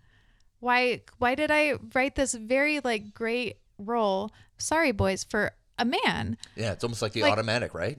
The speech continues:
Speaker 2: Even,
Speaker 1: yeah.
Speaker 2: even for a female writer,
Speaker 1: Like,
Speaker 2: like,
Speaker 1: why
Speaker 2: yeah.
Speaker 1: couldn't I just write that for a female? Like, I could play that role. Why would I not just write that and do it myself?
Speaker 2: Isn't
Speaker 1: Why
Speaker 2: it
Speaker 1: would I give it
Speaker 2: bizarre?
Speaker 1: away? Yeah. So I changed it. And yeah,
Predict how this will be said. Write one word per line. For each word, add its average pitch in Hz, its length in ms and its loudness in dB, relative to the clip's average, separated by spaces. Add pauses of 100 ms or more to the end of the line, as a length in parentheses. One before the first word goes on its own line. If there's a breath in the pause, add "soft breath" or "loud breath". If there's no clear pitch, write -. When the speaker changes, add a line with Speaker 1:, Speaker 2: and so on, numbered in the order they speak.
Speaker 2:
Even, 107 200 0
Speaker 1:
yeah. 269 260 6
Speaker 2:
even 113 160 -4
for 110 160 -4
a 104 40 -6
female 107 240 -6
writer, 101 220 -6
Speaker 1:
Like, 220 160 -4
Speaker 2:
like, 302 80 -4
Speaker 1:
why 349 100 6
Speaker 2:
yeah. 370 40 4
Speaker 1:
couldn't 392 260 -2
I 392 120 0
just 392 220 0
write 381 200 0
that 381 220 4
for 359 500 0 (500)
a 302 80 0
female? 302 580 -2
Like, 226 340 -4 (300)
I 320 160 6
could - 220 2
play 208 220 2
that 190 280 -2
role. 220 260 0
Why 311 260 2
would 359 160 0
I 359 120 2
not 339 240 -4
just 339 220 -4
write 302 240 -4
that 233 300 -2 (560)
and 247 200 -2
do 285 120 -4
it 220 100 -2
myself? 240 380 -4
Speaker 2:
Isn't 240 120 0
Speaker 1:
Why - 40 0
Speaker 2:
it - 40 0
Speaker 1:
would 285 100 0
I 285 120 0
give - 60 -6 (220)
it 330 40 -2
Speaker 2:
bizarre? 339 40 -2
Speaker 1:
away? 330 320 0 (220 loud breath)
Yeah. 233 200 0 (120)
So - 160 0
I 349 60 2
changed - 460 -4
it. - 180 -6 (600 soft breath)
And 185 460 -6 (280)
yeah, 220 260 -6